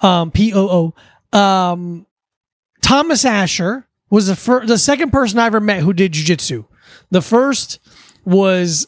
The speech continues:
uh, Ben, who was the, the bouncer at the, at, uh, the Poorhouse, who owns his own, uh, American Top Team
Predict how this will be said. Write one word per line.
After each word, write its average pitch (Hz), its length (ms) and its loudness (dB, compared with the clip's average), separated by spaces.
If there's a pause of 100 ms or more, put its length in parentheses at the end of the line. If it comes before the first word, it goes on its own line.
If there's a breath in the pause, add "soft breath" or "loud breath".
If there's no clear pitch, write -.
uh, 170 240 0
Ben, 214 340 0
who 220 80 2
was 185 280 0
the, 165 140 -4
the 165 120 0
bouncer 202 480 0
at 190 100 -2
the, - 280 -6
at, 180 320 -2
uh, 165 460 -2 (680 loud breath)
the 196 80 2
Poorhouse, 180 540 0
who 185 280 0
owns 202 200 2
his 202 140 0
own, 196 300 0
uh, 175 260 0
American 180 320 0
Top 202 220 0
Team 202 300 -2